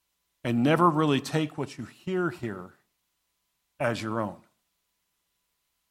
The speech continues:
So what good does it do to have a church like this but not to follow Jesus?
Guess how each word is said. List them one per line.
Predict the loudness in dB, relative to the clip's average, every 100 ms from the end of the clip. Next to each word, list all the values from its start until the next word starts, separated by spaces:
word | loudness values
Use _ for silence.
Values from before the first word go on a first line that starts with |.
| _ _ _ _ _ _ _ _ _
So | -4
what | 2 2 6
good | 6
does | 8 6
it | 6 8
do | 10 12
to | 10
have | 8 8
a | 6
church | 4 6 6 6
like | 6 6 4
this | -2 -2
but | -6 -2
not | -2 -2
to | -6
follow | -2 0 0
Jesus? | -4 -6 -6 -8 -12 -8 -6